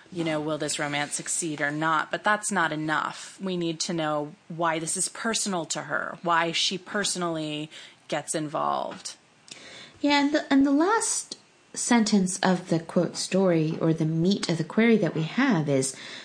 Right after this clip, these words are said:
Speaker 2: "When the Guardians finally abduct Nora and expose Henri's lies, a shattered Nora realizes that her decision to trust him and ultimately love him could change the past and the present."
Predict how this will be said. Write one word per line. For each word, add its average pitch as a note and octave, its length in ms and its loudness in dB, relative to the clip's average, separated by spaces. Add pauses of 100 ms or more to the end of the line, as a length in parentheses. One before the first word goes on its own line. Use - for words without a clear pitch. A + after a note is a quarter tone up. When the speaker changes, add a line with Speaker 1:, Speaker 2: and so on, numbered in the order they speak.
(140)
Speaker 2:
"When A3 180 8
the A3+ 60 8
Guardians C4 580 6
finally G#3+ 520 6
abduct - 560 0 (260)
Nora E3 600 4 (100)
and E3+ 140 2
expose G3 560 4
Henri's E3 420 2
lies, F3+ 540 4 (340)
a G3+ 60 2
shattered A#3+ 420 6
Nora G3 260 6
realizes F3+ 600 4
that E3 160 2
her E3+ 100 0
decision G3 520 2
to G3+ 120 -2
trust B3+ 420 2
him E3 200 6
and D3 160 4
ultimately E3 520 2
love F#3 360 4
him D#3 240 2
could D#3+ 160 -4
change C3 340 -2
the - 100 -12
past C3+ 400 -4
and C#3+ 120 -4
the D#3+ 60 -6
present." B3+ 500 0